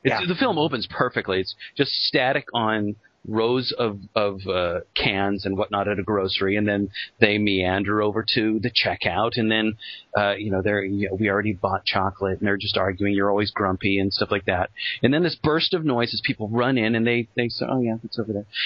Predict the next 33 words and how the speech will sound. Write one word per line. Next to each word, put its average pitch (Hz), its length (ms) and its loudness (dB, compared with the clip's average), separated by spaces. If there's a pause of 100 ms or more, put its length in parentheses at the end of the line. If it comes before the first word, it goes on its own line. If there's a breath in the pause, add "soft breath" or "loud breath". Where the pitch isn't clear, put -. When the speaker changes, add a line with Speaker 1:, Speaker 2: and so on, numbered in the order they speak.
(120)
Speaker 1:
And 135 80 6
they're 147 80 4
driving 143 340 2
home, 131 300 2
and 120 80 2
there's 110 180 -2
people, 127 600 -2
shopping 131 440 0
carts, 131 320 0
and 117 80 2
there's 101 160 0
a 92 100 0 (100)
car 127 400 2
that's - 440 -4
smashed 120 400 0
into 120 160 2
something. 120 440 0 (400 loud breath)
And, 117 260 2
um, 104 400 0
and 143 100 2
then 156 120 4
they 151 80 4
walk 139 260 2
by 143 140 0
Horatio 135 400 0
in 131 80 2
the, 123 120 0
in 127 120 2
the 117 80 2
garage, 123 600 0
and 110 80 -4
he's, 113 240 -4
like, 110 160 -2